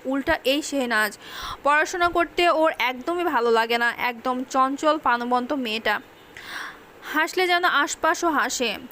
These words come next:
বাবার একমাত্র কন্যা শেহনাজ ইফাত।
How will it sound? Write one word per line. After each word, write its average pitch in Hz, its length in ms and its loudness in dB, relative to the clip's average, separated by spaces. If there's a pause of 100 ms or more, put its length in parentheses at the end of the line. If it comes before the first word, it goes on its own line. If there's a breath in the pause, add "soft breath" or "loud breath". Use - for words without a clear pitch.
(140)
বাবার 240 320 2
একমাত্র 285 580 -4
কন্যা 254 340 -4
শেহনাজ 262 540 -2 (400)
ইফাত। 269 440 -2